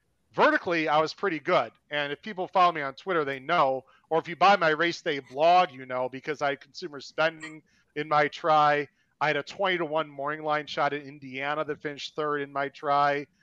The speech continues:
Um, so I, I had some nice hits anyway, vertically, which just goes to show you there's many different ways to skin a cat, so to speak. But, uh, horizontally, I was a disaster. This race right here, here's what I wanna say, a few quick things.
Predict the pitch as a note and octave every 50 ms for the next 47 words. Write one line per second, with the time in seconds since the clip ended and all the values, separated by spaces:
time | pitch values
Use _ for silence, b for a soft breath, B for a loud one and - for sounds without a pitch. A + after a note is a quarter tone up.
0 | _ _ _ - C#3 C#3+ C#3+ C#3 - - G3 F#3 A3 B3+ B3+ F#3+ F#3+ A#3+ C4+ -
1 | - G3+ F3+ F3 F3 D#3+ - - - F3+ F3 F3 - D3+ D3 D3 D#3+ F3 E3+ E3+
2 | E3+ D#3+ C#3+ B2 C3+ C#3+ E3 F3+ - E3+ F3 F3 D3+ C#3+ - - F3 - - -
3 | _ _ _ _ _ _ _ - F3 F3 D#3+ - D3+ C#3+ - - F3 E3 E3 D#3
4 | D3+ C#3 B2 C3 D3 D3 D3 D3 D3 D#3 C#3 C#3 C3 C#3 - - - - - C3+
5 | B2 A#2+ A2 _ _ _ _ _ _ - - - - F3 D3 C3+ - - E3+ D#3+
6 | D3+ - - C#3+ B2 B2+ A#2 - - C3+ B2 - - C#3+ C3+ - _ _ _ _
7 | _ _ _ _ _ _ _ - - C#3+ C3+ C#3 - - - A3 B3 A#3 F#3+ E3+
8 | F3 E3+ E3+ D#3 C#3+ C3+ C#3+ C#3 C3 B2+ B2+ A#2 C#3 C3+ C3 C3 B2 - - B2
9 | A2+ - - _ _ _ _ _ _ _ _ _ B2 D3 A3+ A#3+ - - A3 G#3
10 | F#3 E3+ - - D#3+ D3 C#3+ A#2 D3+ D3+ D3+ D#3 D3+ D3 - G3 G3 D#3+ E3+ E3
11 | E3 D3+ C#3+ - - D3+ C3 B2+ - - F#3+ F#3+ - - D3+ - - C3+ A#2 A#2
12 | A2 - - -